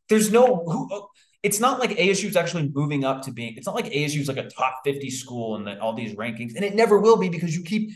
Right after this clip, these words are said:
admitting so many people. It's impossible for that to be the case when you have so many people coming in, which is fine. That's one of, that's one of the reasons I love going to A S U because it felt like,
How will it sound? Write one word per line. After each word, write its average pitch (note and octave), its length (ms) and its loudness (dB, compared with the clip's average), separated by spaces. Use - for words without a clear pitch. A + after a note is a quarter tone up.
admitting E3+ 680 0
so - 280 2
many E3+ 220 0
people. D#3 360 -4
It's A2 120 -4
impossible D#3+ 580 2
for C#3+ 100 -8
that C3+ 180 0
to C3 60 -8
be B2 100 -8
the A2+ 80 -8
case - 400 -4
when A#2 100 -8
you A#2 80 -4
have A#2 240 -2
so D3 460 2
many C#3 160 2
people - 240 -10
coming A#2+ 300 -10
in, A2+ 340 -6
which C3 100 -14
is C#3+ 100 -6
fine. E3 280 -2
That's - 160 -2
one D3 120 0
of, C#3+ 120 0
that's C#3+ 160 0
one E3 80 -2
of D3+ 80 0
the C#3 40 2
reasons C#3 280 4
I A#2+ 60 2
love A#2+ 340 -2
going A2 180 -8
to G2 80 -8
A G2+ 140 -8
S - 140 -10
U D3 100 -6
because G#2+ 300 -8
it - 180 -14
felt B2 200 4
like, A2 280 -2